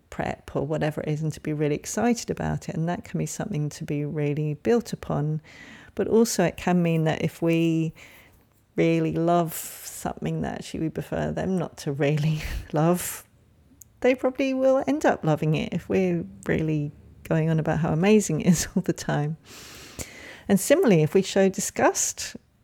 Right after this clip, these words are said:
in relation to a certain food, they're also likely to learn that, internalize that. And again, it's all part of them needing to learn about what foods are helpful in the culture.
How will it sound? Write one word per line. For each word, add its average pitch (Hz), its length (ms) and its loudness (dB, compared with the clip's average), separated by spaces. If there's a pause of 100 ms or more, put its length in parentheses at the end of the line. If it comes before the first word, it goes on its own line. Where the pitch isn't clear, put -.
in 151 100 2
relation 143 460 0
to - 120 -6
a - 40 -2
certain - 380 -2
food, 143 420 -2
they're - 220 -2
also 214 400 0
likely 143 380 2
to 139 280 0 (360)
learn 143 420 0
that, 135 140 2
internalize 143 720 0
that. 147 280 -2
And 185 100 2
again, 151 380 0
it's - 160 -8
all 156 160 2
part 156 220 0
of 143 60 -2
them 147 180 2
needing 147 320 2
to - 160 -2
learn 143 340 2
about - 360 -4
what - 220 0
foods 160 400 0
are 143 40 -2
helpful - 580 -6
in 147 360 -2
the 147 80 -6
culture. - 580 -6